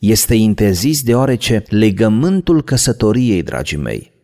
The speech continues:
este de fapt imaginea legământului dintre Dumnezeu și om. Aș vrea să afirmăm lucrul acesta într-un mod cât se poate de clar, că în momentul în care Dumnezeu a stabilit legământul căsătoriei, legământul conjugal,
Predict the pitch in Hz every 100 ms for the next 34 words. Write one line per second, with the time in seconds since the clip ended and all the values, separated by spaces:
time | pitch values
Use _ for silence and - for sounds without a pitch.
0 | _ - 98 - 117 107 120 127 - 131
1 | 110 120 147 131 123 117 107 107 98 98
2 | 110 135 123 113 113 107 107 98 101 98
3 | 101 101 87 80 107 107 90 - - 90
4 | 69 - - _ _ - 92 127 165 156
5 | 127 123 110 110 139 143 123 113 98 92
6 | 113 113 - 104 90 92 92 98 104 -
7 | _ _ _ 151 143 127 104 - 107 98
8 | 92 - 101 98 85 78 - - _ _
9 | - 98 98 110 185 175 156 135 123 117
10 | 110 110 104 95 135 131 104 - 104 92
11 | 101 127 - - 104 104 98 107 143 139
12 | 120 110 113 107 101 104 123 113 98 92
13 | 101 135 160 156 135 127 113 92 95 92
14 | 117 107 - -